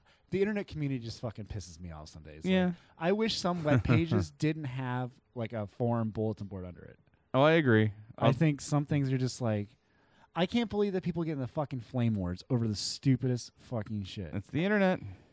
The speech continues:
Speaker 1: I hate it.
Speaker 2: The
Speaker 1: I hate it.
Speaker 2: internet is for dumb.
Speaker 1: I've never commented on that thing, anything like that ever in my life. I've never posted.
Speaker 2: I troll occasionally. Not as
Speaker 1: You're
Speaker 2: much as I used to.
Speaker 1: fucking
Speaker 2: Back in the day,
Speaker 1: idiots.
Speaker 2: I used to be a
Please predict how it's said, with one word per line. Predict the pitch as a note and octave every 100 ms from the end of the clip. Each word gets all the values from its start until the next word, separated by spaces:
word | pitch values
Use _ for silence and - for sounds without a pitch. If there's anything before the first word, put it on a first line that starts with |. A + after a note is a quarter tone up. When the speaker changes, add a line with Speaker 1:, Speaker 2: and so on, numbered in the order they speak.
| _ _
Speaker 1:
I | -
hate | - C3+ D3+
it. | G2+ - _
Speaker 2:
The | G2 G2+
Speaker 1:
I |
hate | - F3+
it. | C#3
Speaker 2:
internet | G3 E3 D#3+ F3
is | E3+
for | E3+ E3+
dumb. | C3 D3 C#3 C#3
Speaker 1:
I've | D#3+ D#3
never | E3 E3 F3
commented | - C#3+ D3 B2+ A#2+
on | G#2+
that | G#2+ -
thing, | G#2 G2 C#3+
anything | C#3 C#3 C#3
like | A#2+ A#2
that | A2
ever | B2 A#2
in |
my | A2
life. | G#2+ F#2 F2+ _ _ _ _ -
I've | B2
never | B2+ A#2
posted. | - D#3+ E3 B2+
Speaker 2:
I | B2
troll | - A#2 A#2+ G2
occasionally. | - F#2 F2+ F2+ F2+ F2+ - _ _ -
Not | A2+ C#3+
as | B2+
Speaker 1:
You're |
Speaker 2:
much | C#3
as | A#2+
I | F#2+
used | G#2 A#2+
to. | F#2
Speaker 1:
fucking |
Speaker 2:
Back | A2 C3+
in | B2
the | G2+
day, | A2 G2
Speaker 1:
idiots. | G#2
Speaker 2:
I |
used | A#2+ G2
to |
be |
a | F2+